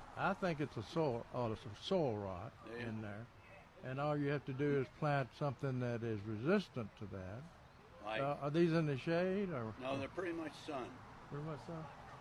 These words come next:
Speaker 1: Well, we, we sell a whopper begonia that's pretty impressive
Speaker 2: Begonia.
Speaker 1: in containers like
Speaker 2: Yeah.
Speaker 1: that. And, uh,
Speaker 2: Now, this would be, this could happen in spotty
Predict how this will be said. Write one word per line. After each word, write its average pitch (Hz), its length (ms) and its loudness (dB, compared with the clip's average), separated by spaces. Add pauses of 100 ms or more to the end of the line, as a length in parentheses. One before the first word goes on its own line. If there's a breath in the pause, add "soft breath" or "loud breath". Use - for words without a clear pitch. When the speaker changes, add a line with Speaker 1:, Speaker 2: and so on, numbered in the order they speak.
(180)
Speaker 1:
Well, 160 220 6
we, 147 220 6
we 135 320 4
sell 151 340 4
a 117 140 4 (100)
whopper 139 400 4
begonia 143 880 2 (200)
that's 117 220 -2
pretty 135 240 4
impressive 123 480 2
Speaker 2:
Begonia. 135 220 0
Speaker 1:
in 123 120 -4
containers 120 640 0 (180)
like 104 100 -2
Speaker 2:
Yeah. 107 160 -2
Speaker 1:
that. - 1400 -8
And, 120 260 0
uh, 113 200 0 (760)
Speaker 2:
Now, 151 100 2
this 202 280 4
would 170 180 0
be, 160 320 0
this 180 180 -4 (240)
could 156 220 2
happen 147 500 2
in 120 280 -6 (100)
spotty 135 480 -4